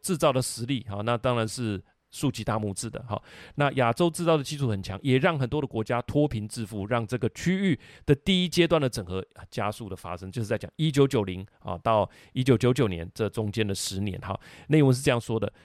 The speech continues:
“The phrase "Factory Asia" describe one of the history's most impressive economic achievements. Over the past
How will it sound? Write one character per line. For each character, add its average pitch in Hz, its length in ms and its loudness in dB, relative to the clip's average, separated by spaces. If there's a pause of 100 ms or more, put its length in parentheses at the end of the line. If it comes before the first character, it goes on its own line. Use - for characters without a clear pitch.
(120)
“The 123 120 4
phrase 175 420 0
"Factory 156 580 -2
Asia" 120 360 0
describe 120 580 0
one 123 340 0
of 123 220 2
the 117 100 0
history's 131 560 0
most 127 340 0
impressive 127 640 0 (100)
economic 127 500 0
achievements. 113 760 -6 (520)
Over 156 200 4
the 165 100 6
past - 360 -2